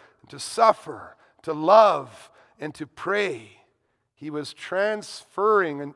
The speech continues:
sharing his joy with his followers. As our Lord said to the disciples earlier on in the discourse, "When you know these things, blessed are you,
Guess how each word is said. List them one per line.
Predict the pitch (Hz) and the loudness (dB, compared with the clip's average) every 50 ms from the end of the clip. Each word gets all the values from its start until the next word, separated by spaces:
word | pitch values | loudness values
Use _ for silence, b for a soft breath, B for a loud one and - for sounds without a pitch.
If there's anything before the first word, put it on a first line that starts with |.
| - 151 | -18 -18
sharing | - - - - - - 196 214 233 233 233 220 190 170 156 151 139 - - - | -14 -14 -12 -12 -10 -8 -4 0 2 4 4 4 2 0 -4 -6 -10 -14 -20 -12
his | - 220 254 277 262 220 175 139 | -10 -8 -6 -6 -8 -8 -12 -18
joy | - - - 185 196 185 165 151 143 143 143 131 b b b b b b b b b | -18 -10 -6 -4 -2 -2 -2 -2 -4 -4 -6 -8 b b b b b b b b b
with | - 160 147 | -10 -10 -8
his | 143 147 135 - | -8 -10 -12 -12
followers. | - - 147 143 143 131 107 95 87 78 - - - - - - - _ _ _ _ _ _ _ _ _ _ _ _ _ | -6 -2 0 0 0 -2 -6 -16 -20 -20 -20 -20 -20 -20 -20 -20 -20 _ _ _ _ _ _ _ _ _ _ _ _ _
As | - 123 | -16 -12
our | 120 135 131 | -10 -8 -8
Lord | 131 139 143 151 147 147 135 - | -4 -2 -2 0 0 -2 -4 -8
said | - - 147 147 147 147 143 147 | -8 -4 -2 0 0 -2 -4 _
to | - 139 135 95 - b b b b b b | -12 -12 -12 -12 -14 b b b b b b
the | - 139 | -16 -14
disciples | 131 131 - - 156 151 156 147 - 147 143 135 120 - b b b b b b _ | -12 -12 -4 0 2 2 2 2 -2 -6 -8 -8 -8 -14 b b b b b b _
earlier | - 147 160 165 156 147 147 143 | -6 -4 -2 -2 0 0 2 4
on | 151 165 170 170 165 | 6 6 6 6 4
in | 151 | -2
the | 143 | -6
discourse, | 131 147 170 175 - - - 170 165 160 160 160 - 151 | -4 -4 -4 -4 -6 -6 -2 0 0 0 -2 -4 -8 -10
"When | 160 156 151 151 | -10 -8 -8 -8
you | 147 143 | -10 -10
know | 143 143 139 147 165 185 214 226 226 233 226 | -10 -10 -8 -2 0 4 4 4 4 2 -2
these | 202 170 220 220 220 220 202 - - - | -6 -8 -10 -8 -8 -8 -10 -12 -14 -6
things, | - 208 180 165 147 139 131 131 131 131 120 - - B B B B B B | -4 -2 -2 -2 -4 -6 -10 -12 -14 -16 -16 -18 -20 B B B B B B
blessed | _ 117 107 - 143 160 185 220 226 - - - - - 156 139 131 107 98 - | _ -20 -20 -12 -4 0 2 2 2 2 0 -10 -10 -8 -8 -8 -10 -12 -20 -14
are | - 135 131 139 139 | -10 -8 -8 -8 -8
you, | 131 127 131 135 135 127 113 107 101 | -10 -10 -10 -10 -10 -10 -12 -16 -18